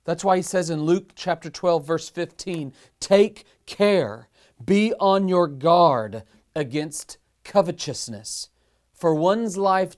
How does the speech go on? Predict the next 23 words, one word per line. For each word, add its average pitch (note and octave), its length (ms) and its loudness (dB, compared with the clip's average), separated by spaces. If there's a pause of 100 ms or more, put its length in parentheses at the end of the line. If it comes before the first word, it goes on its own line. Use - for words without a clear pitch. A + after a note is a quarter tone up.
does F3+ 320 4
not F#3 240 -4
consist - 760 -8 (420)
in D#3 120 -4
the D3 100 -2
abundance D#3 680 -6 (100)
of - 180 -12
possessions." - 800 -12 (420)
Now D#3 100 -2
that G#3 220 2
verse A3 260 2
really G3+ 220 -2
helps F3+ 320 -6
us E3+ 160 -6
understand D#3 600 -8
what D#3 220 0
Jesus' D3 680 -10
beef D3+ 580 -10
is A2 460 -8 (240)
with C3 220 -6
treasures C#3 520 -6
on B2+ 160 -4
earth. - 400 -12